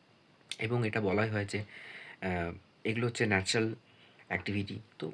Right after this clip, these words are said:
গ্যাস বেরোচ্ছে, গ্যাস বেরোনোর জায়গা রয়েছে, হয় ওপর দিয়ে নয় তলা দিয়ে বেরোচ্ছে। তো ডিজে অরুণ এখানে একজন ফার্স্ট এডেড পারসন যে ঘুরতে ফিরতে সব জায়গায় গ্যাস দেয়। গ্যাস সাথে সাথে পাড়ার ছেলেরা তার পেছনে এত পোক করতো, লেগ পুলিং করতে করতে সে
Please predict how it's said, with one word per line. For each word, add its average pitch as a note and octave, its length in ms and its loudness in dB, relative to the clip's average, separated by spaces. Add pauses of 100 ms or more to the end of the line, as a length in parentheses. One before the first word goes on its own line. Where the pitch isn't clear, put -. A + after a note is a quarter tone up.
গ্যাস B2 240 2
বেরোচ্ছে, B2+ 440 0
গ্যাস F#2 200 2
বেরোনোর G#2+ 220 0
জায়গা F#2+ 280 0
রয়েছে, A2 260 -2
হয় G2+ 220 0
ওপর G#2 220 0
দিয়ে A2 200 -2
নয় G#2 140 0
তলা F#2+ 240 0
দিয়ে G2 160 0
বেরোচ্ছে। F#2 380 -4 (560)
তো B2+ 80 2
ডিজে B2 260 2
অরুণ D#3+ 260 0
এখানে B2+ 320 0
একজন B2 320 0 (160)
ফার্স্ট G2+ 220 -4
এডেড B2 220 2
পারসন G#2+ 340 -4
যে A2 140 0 (240)
ঘুরতে G#2 280 -4
ফিরতে A2+ 260 -4
সব A2+ 180 -2
জায়গায় G#2+ 240 -4
গ্যাস F2 300 0
দেয়। - 120 -8 (500)
গ্যাস A#2+ 220 6
সাথে C3 260 -2
সাথে C3+ 180 -4
পাড়ার A2+ 280 0
ছেলেরা A2 320 0
তার G2 180 -4
পেছনে A2+ 260 -2
এত F2+ 200 -2 (120)
পোক G#2 200 -4
করতো, - 320 -6 (480)
লেগ A2 140 2
পুলিং B2+ 220 2
করতে A#2 240 -4
করতে B2 220 -2
সে A2+ 180 2